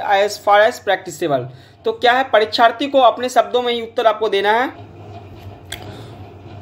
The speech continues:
और इसमें बोला गया है, "The, the figures in the margin indicates the full answer as follows।" तो पहला क्वेश्चन है,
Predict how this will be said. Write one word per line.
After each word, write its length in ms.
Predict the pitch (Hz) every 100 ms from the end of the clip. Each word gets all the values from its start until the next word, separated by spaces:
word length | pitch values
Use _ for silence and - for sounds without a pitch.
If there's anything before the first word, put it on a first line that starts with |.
| -
और 200 | 190 196
इसमें 260 | 214 269 277
बोला 220 | 247 269
गया 240 | 262 254 262
है, 100 | 254
"The, 120 | 233 - - _ _ _ _ _ _ _ - -
the 460 | 190 180 214 226 226
figures 600 | - 220 220 247 277 277 - _ -
in 160 | 220
the 100 | 220 214 214
margin 380 | 208 214 226 247
indicates 600 | 220 208 220 233 233 -
the 100 | - -
full 140 | 240 247 214 208 196
answer 240 | 202 208 240
as 340 | 202 190 190 -
follows।" 260 | 160 143 139 - - _ _ - _
तो 60 | 185
पहला 320 | - 220 247
क्वेश्चन 380 | 247 247 247 240
है, 320 | 233 254 -